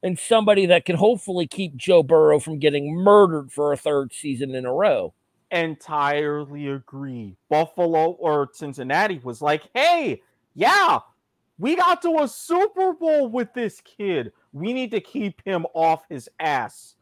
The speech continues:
Speaker 2: <laughs>
Speaker 1: Nine sacks by Tennessee. And the Rams had, like, five or six themselves in the Super Bowl,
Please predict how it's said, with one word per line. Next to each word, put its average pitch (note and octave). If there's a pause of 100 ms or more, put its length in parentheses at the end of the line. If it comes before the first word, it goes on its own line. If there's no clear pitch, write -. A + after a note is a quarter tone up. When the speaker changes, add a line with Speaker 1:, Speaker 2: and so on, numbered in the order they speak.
(240)
Speaker 2:
<laughs> F3+ (840)
Speaker 1:
Nine F3 (500)
sacks -
by C#3
Tennessee. D3 (1500)
And E3+
the D#3+
Rams G3+
had, G#3+
like, D#3
five G3
or F3
six -
themselves A3
in E3+
the D#3+
Super G3+
Bowl, B2